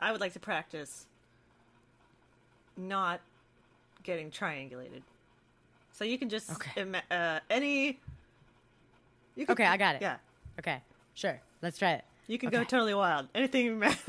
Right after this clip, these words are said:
Speaker 1: comes to your imagination.
Speaker 2: Okay. Man,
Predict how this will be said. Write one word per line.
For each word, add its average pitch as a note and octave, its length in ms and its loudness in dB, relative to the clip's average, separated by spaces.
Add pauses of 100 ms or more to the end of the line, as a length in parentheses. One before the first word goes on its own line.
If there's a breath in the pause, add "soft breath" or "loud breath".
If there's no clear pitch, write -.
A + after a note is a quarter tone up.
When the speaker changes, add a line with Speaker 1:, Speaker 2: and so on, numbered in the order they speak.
Speaker 1:
comes C4+ 220 2
to - 80 -2
your A3+ 100 0
imagination. F3 540 -2
Speaker 2:
Okay. E3+ 380 -2 (1500)
Man, G3+ 480 4